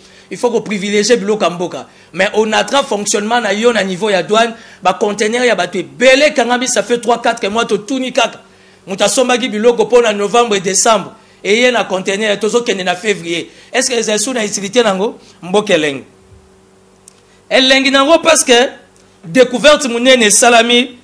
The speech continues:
ya cobalt na Kasai oriental. Bato bakendaki baluka diamant, bakekuta na cobalt. Wana eza ba richesse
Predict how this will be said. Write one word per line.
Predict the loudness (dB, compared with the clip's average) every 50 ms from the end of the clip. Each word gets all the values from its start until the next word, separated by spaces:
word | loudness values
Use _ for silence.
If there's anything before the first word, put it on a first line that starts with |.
| _ _ _ -2
ya | -2 -2
cobalt | -2 0 -2 -2 2 4 4 4 4 2 -2 -8 -8 -8 -12 _ _ _ _ _ _ _
na | -4 -4 -2
Kasai | 0 -2 0 2 2 2 2
oriental. | 0 0 -2 -2 -4 -4 -4 0 0 0 0 0 -2 -6 -14 -20 _ _ _ _ _
Bato | 0 0 2 2
bakendaki | -2 -2 0 -2 -2 0 0 -2 0 0
baluka | 0 0 0 -2 -4 -4 -4
diamant, | -4 -2 -4 -2 0 0 -2 -2 -4 -14 -20 -10 _
bakekuta | -4 -2 -2 -2 -4 -4 -4 -2 -2 0 0
na | -2 -4
cobalt. | -6 -6 0 0 0 0 0 -6 -14 -18 _ _ _ _
Wana | -4 -2 -2
eza | -2 -4 -4
ba | -4 -4
richesse | -4 -4 -4 -4 -2 -2 -2 -4 -6 -10